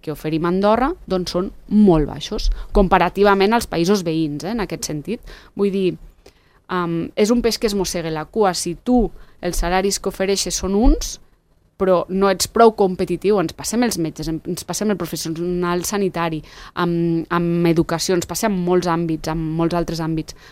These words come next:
doncs és lògic que hagis d'anar a buscar, eh, altra mà d'obra, sobretot estrangera, fora de, d'Europa, con-, si, fora de, de, de la comunitat europea, amb els problemes que implica això.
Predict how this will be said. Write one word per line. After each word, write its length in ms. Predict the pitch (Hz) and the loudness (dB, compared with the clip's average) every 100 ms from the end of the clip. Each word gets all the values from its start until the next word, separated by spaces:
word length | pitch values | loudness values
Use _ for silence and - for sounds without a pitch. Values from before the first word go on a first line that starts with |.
| - | -10
doncs 300 | - 175 165 - | -2 0 0 -4
és 180 | 185 175 | -4 0
lògic 400 | 185 185 226 - | 2 2 -2 -4
que 120 | 196 | -4
hagis 240 | 175 170 | -2 -2
d'anar 200 | 180 180 | -2 0
a 80 | 175 | 0
buscar, 420 | 180 - 214 190 170 _ _ _ _ 170 | -4 -6 -4 -4 -6 _ _ _ _ -8
eh, 280 | 156 147 - - | -6 -8 -12 -4
altra 680 | 180 175 165 180 175 170 170 | -2 0 -2 -2 0 0 -2
mà 160 | 180 | 0
d'obra, 400 | 185 208 233 294 - - | 2 2 2 -2 -4 -6
sobretot 540 | 190 175 175 190 - | -2 0 0 -2 -2
estrangera, 800 | 175 - 170 170 175 185 190 165 - | -8 -6 -4 2 4 4 0 -2 -8
fora 380 | - 175 170 165 | -4 -2 0 0
de, 240 | 165 165 165 | -2 -4 -2
d'Europa, 520 | 165 165 170 175 202 | -2 0 0 -2 -4
con-, 180 | 180 175 | -6 -6
si, 200 | 175 - 170 - - - - | -6 -4 -4 -4 -10 -18 -12
fora 320 | - 175 170 | -2 -2 0
de, 160 | 170 165 | -2 -2
de, 320 | 170 160 160 156 | -2 -2 -2 -4
de 160 | 160 | -6
la 120 | 156 156 | -6 -6
comunitat 420 | 160 165 165 165 | -4 -4 -4 -2
europea, 460 | 180 185 202 220 302 - - - - - | 0 0 0 -2 -2 -10 -20 -20 -14 2
amb 200 | 202 214 | 4 4
els 140 | 185 - | 2 2
problemes 400 | 214 160 160 - | 2 2 -2 -4
que 80 | 226 | -4
implica 300 | 196 - 117 | -6 -8 -10
això. 220 | - | -14